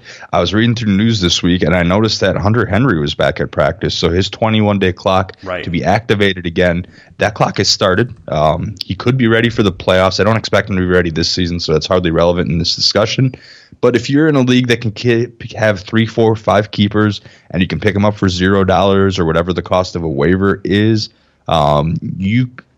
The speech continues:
Speaker 1: tight ends were so hard to come by this year. Just the potential to have a top ten tight end is probably worth one of those keepers on.
Speaker 2: Right. Okay. Um,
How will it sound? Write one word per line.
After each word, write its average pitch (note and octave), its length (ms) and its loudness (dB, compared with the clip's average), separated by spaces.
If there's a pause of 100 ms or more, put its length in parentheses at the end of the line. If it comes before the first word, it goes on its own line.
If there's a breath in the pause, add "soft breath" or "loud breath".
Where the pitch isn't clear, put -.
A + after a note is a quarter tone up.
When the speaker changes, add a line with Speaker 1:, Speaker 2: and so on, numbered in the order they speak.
(100)
Speaker 1:
tight G#2+ 200 0
ends A#2 180 0
were F#2 100 -2
so A#2+ 260 -2
hard A#2+ 160 0
to A2 80 -2
come F#2+ 180 -2
by D#2+ 140 0
this D#2+ 280 -6
year. E2+ 220 -2 (460 loud breath)
Just A2 260 -2
the B2 80 0
potential A#2 640 -2
to E2+ 160 -6
have D#2+ 160 2
a D#2 60 -2
top E2 280 0
ten F2 300 0
tight E2 200 0
end D#2+ 160 2
is - 120 -6
probably E2 360 0
worth D#2+ 240 0
one D#2 120 0
of D2 40 -4
those - 140 -2
keepers E2 340 -4
on. D2 200 0 (180)
Speaker 2:
Right. F2 180 0 (840 loud breath)
Okay. C3 420 -2 (260)
Um, C3+ 520 -2